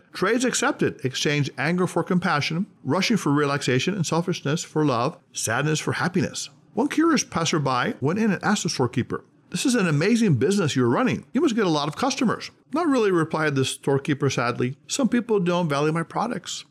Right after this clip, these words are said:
Some don't believe that items like compassion actually exist.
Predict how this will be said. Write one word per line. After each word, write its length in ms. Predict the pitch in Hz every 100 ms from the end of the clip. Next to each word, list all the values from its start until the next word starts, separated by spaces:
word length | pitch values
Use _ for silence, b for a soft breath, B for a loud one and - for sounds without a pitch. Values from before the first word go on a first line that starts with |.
| _ -
Some 200 | 202 202
don't 200 | 202 175
believe 320 | 160 233 233
that 120 | 165
items 280 | - 160 156
like 140 | 143 -
compassion 480 | 143 143 131 - 120
actually 340 | 135 - 120
exist. 500 | 104 104 120 117 -